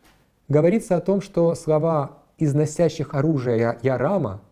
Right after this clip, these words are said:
имеется в виду не Рамачандра, а Парашурама.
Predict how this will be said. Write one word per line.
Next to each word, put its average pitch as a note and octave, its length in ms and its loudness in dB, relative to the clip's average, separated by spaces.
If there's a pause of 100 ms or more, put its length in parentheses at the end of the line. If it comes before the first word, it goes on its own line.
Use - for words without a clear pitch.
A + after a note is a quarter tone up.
(240)
имеется D#3+ 500 0
в D3 40 -2
виду D3 440 -2
не D3+ 160 2
Рамачандра, C3+ 720 -2 (100)
а C#3 120 -4
Парашурама. A2+ 640 -6